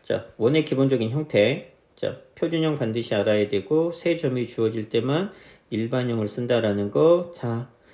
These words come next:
A하고 B하고 R 구하는 가장 대표적인 문제,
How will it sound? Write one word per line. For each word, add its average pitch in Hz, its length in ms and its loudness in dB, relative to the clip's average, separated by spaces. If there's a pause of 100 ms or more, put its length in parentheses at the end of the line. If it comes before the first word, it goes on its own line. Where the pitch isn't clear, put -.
(220)
A하고 135 520 4
B하고 123 440 2
R 110 180 4
구하는 107 320 -4
가장 107 360 -6
대표적인 117 640 -2
문제, 98 580 -2